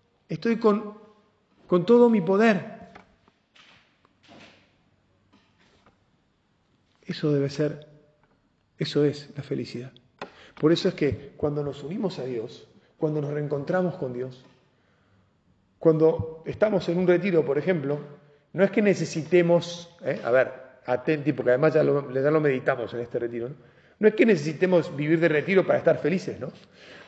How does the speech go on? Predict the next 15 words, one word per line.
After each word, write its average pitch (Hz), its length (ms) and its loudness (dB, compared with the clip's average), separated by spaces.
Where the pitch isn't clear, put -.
Pero 196 200 8
viste 202 240 2
que 156 300 -4
tendemos 170 500 2
a 147 80 4
desviarnos, 175 640 2
a 127 60 -6
confundirnos, 160 800 -2
a, - 280 -6
a 120 120 -4
todo 160 180 4
esto 165 180 2
que 147 80 0
acabamos 151 420 2
de, 143 200 -2